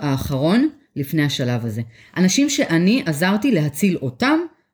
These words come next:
או, ולהציל להם את הזוגיות. אז כן, סורי,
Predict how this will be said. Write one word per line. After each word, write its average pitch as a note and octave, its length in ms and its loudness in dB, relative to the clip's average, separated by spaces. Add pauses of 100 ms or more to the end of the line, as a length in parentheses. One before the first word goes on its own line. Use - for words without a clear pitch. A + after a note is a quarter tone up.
(140)
או, E3 300 0
ולהציל D3+ 760 0
להם D#3 160 4
את C#3 120 0
הזוגיות. A#2+ 560 -4
אז E3+ 160 -2
כן, F#4 220 0 (360)
סורי, D4 400 0